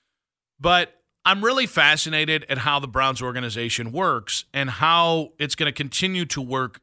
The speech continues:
going forward. And, you know, last year we had a lot of conversations about, well, whose job was it to fire Joe Woods? Was it Kevin Stefanski's,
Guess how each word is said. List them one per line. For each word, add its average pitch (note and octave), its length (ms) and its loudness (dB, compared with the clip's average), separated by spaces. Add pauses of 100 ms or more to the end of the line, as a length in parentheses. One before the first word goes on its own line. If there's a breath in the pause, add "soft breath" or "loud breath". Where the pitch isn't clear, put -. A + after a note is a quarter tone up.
going A#2 260 -6
forward. D2+ 480 -10 (500)
And, D3+ 480 2 (1000)
you F3 100 0
know, D3+ 160 2
last F#3+ 480 2
year G3 140 2
we F3 160 -2
had E3+ 200 2
a C#3+ 40 0
lot E3+ 260 2
of E3+ 60 0
conversations C#3 800 0
about, A#2+ 240 -2
well, D3+ 120 0
whose C4 300 -2
job D3 440 2
was A#2+ 280 0
it G2 240 -8
to B2+ 120 -6
fire A#2+ 540 0
Joe B2+ 340 -2
Woods? C3 540 -2 (500 soft breath)
Was C#3 180 -2
it D3+ 80 -2
Kevin E3+ 240 0
Stefanski's, C3+ 920 -2